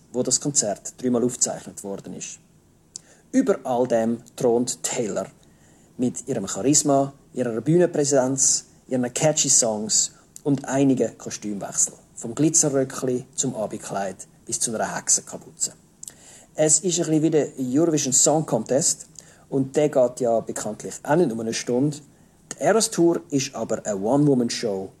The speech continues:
statt mehrere Acts. Und das ist wirklich beeindruckend. Beeindruckend ist auch der bisherige Erfolg von dieser Tour. Mit Einspielergebnissen im Kino bis zu hundertdreißig Millionen Dollars weltweit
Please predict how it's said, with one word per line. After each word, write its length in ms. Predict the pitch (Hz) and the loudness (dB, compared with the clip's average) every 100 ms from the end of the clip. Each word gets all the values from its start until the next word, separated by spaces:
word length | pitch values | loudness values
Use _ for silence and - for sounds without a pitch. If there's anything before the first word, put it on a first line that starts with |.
| - | -12
statt 340 | - - - | -8 -8 -6
mehrere 360 | 123 117 104 95 | -4 -4 -4 -6
Acts. 560 | 95 - - - - _ - - - | -8 -6 -4 -4 -4 _ -20 -16 -10
Und 220 | 120 120 | -6 2
das 480 | 123 131 - - - _ - | 4 4 2 0 -6 _ -8
ist 240 | 117 101 | -6 -6
wirklich 340 | 92 - 110 | -8 -10 -10
beeindruckend. 720 | 117 107 120 92 85 - - - _ _ _ _ _ _ _ _ _ - _ - _ | -8 -6 -6 -6 -12 -14 -20 -20 _ _ _ _ _ _ _ _ _ -20 _ -20 _
Beeindruckend 760 | 131 185 226 123 - 151 165 - - | -2 0 0 -2 0 0 0 -4 -4
ist 200 | 131 120 | 0 2
auch 160 | 127 | 2
der 100 | 139 | 2
bisherige 600 | 170 113 - 120 123 143 | -2 -2 -2 -2 0 2
Erfolg 520 | 143 - 107 90 - | 2 0 -6 -6 -12
von 140 | - 107 | -16 -10
dieser 220 | 104 101 | -10 -12
Tour. 240 | - 107 - _ _ _ - | -16 -16 -18 _ _ _ -16
Mit 140 | 117 - | -14 -8
Einspielergebnissen 920 | 151 147 - 139 127 127 123 131 - - | -4 -4 -2 0 0 0 -2 -4 -4 -10
im 80 | |
Kino 480 | - 139 139 135 131 - - - _ | -8 -2 2 2 0 -8 -20 -20 _
bis 240 | 123 - | -4 -4
zu 340 | - 120 113 104 - | -2 -4 -4 -4 0
hundertdreißig 680 | 151 160 107 - 139 131 - | 2 2 0 0 -2 0 -2
Millionen 580 | 123 123 127 117 104 - _ - | 0 4 4 2 -2 -8 _ 0
Dollars 460 | 123 147 - - | 2 2 0 -2
weltweit 600 | 120 165 170 135 143 - | 2 2 0 -4 -4 -4